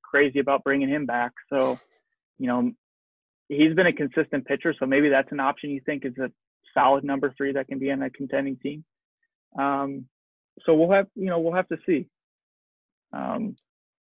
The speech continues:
but yeah, no, nothing really excites me. On the trade front, yeah, Marque-, uh, German Marquez and Joe Musgrove are the guys that stand out to me, but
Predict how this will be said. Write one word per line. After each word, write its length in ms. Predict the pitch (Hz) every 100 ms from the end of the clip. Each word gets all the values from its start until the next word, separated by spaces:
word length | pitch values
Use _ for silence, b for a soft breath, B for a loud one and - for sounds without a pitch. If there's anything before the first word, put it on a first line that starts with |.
| _ _ _ _ _
but 260 | 147 139 - _ _ _ _ _ _ _ _ _ _ _ _ _ _ _
yeah, 240 | 202 160 135
no, 140 | 156 -
nothing 300 | 180 196 196
really 180 | 165 139
excites 320 | - 143 -
me. 80 | 135
On 180 | 147
the 60 | 143
trade 320 | - 180 196 -
front, 280 | 165 156 - _ _ _ _ _ _ _ _ _ _
yeah, 180 | - 143 -
Marque-, 380 | 143 151 165 -
uh, 440 | - - 131 127
German 260 | 170 170 151
Marquez 360 | 147 143 143 127
and 140 | 127
Joe 140 | 135 131
Musgrove 420 | 131 - 131 131
are 80 | 131
the 80 |
guys 220 | 127 131 123
that 160 | 131 -
stand 240 | 123 123
out 200 | 123 120
to 80 | -
me, 200 | 127 127
but 300 | 127 127